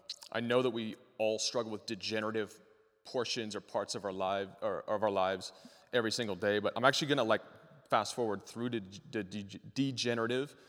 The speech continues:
Because I think it's something that we can identify and we can try to work on. The second approach, much more sinister, and it's something that we actually don't think about. Who's heard of, like, sustainable farming? I think it's a, I mean, I think it's a term here as well.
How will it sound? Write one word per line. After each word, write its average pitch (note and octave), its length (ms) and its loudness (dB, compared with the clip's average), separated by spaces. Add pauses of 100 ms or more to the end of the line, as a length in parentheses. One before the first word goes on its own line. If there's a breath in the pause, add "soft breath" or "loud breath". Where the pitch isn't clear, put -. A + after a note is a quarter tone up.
(220 loud breath)
Because A#2+ 140 4
I G#2+ 40 6
think E3 160 4
it's C#3 100 6
something D3 180 4
that C3+ 80 4
we C3 80 2
can C3 100 -4
identify A#2 540 4
and A2 100 0
we G#2 80 -2
can A2+ 120 -8
try G#2+ 160 0
to G2 60 0
work G2 220 -2
on. D#2 160 -8 (600 soft breath)
The B2+ 60 0
second F#3+ 400 8
approach, D3 420 4 (400)
much D3+ 320 4
more A#2+ 160 2
sinister, C3 580 -2 (300)
and G#2+ 80 -4
it's - 80 -4
something - 160 0
that B2+ 80 2
we B2 80 4
actually A#2+ 220 0
don't G2+ 140 -2
think B2 220 -8
about. F2 320 -2
Who's D3 180 0
heard F#3+ 140 4
of, C3+ 100 -2
like, G2+ 180 -2
sustainable C3 540 0
farming? F2+ 400 -8 (1400)
I - 140 -14
think D3 140 -2
it's A2 120 -6
a, A2 60 -8 (100)
I - 40 -2
mean, A2 200 -6
I F2+ 60 -4
think B2 180 -6
it's A2+ 120 -4
a - 40 -14
term G2+ 220 -10
here G2+ 140 -8
as E2+ 120 -10
well. F2+ 220 -4